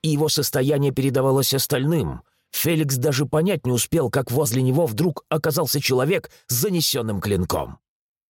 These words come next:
Это стало для него еще одним откровением. Он понял, почему для них важно убить его именно клинком, ведь оружие было артефактным. Оно высасывало всю кровь из человека, усушивало ее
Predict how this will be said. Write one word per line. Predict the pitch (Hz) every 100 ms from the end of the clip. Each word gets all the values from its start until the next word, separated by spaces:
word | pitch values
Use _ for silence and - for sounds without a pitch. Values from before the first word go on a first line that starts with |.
| _
Это | - 123 196
стало | - 190 190 175
для | 151
него | 160 156 156
еще | 151 - 156 -
одним | 151 139 117 110
откровением. | 107 113 107 87 73 65 58 - _ -
Он | 165 170
понял, | 214 151 95
почему | 110 - 117 117
для | 113
них | 123 110
важно | 120 123 123
убить | 123 117 143 135
его | 123 139 -
именно | 165 156 156 156
клинком, | 160 160 147 - 190 101 64 _ _ -
ведь | 120 120
оружие | 117 131 107 117
было | 110 120 123
артефактным. | 127 113 139 - - - 98 76 - _ _ _ _
Оно | - 170 175
высасывало | 170 - 180 160 156 156 156
всю | - - 170
кровь | 147 160 175 -
из | 104
человека, | - 113 101 90 85 69 - _ _ -
усушивало | 175 - 208 - 113 113
ее | 110 101 113 170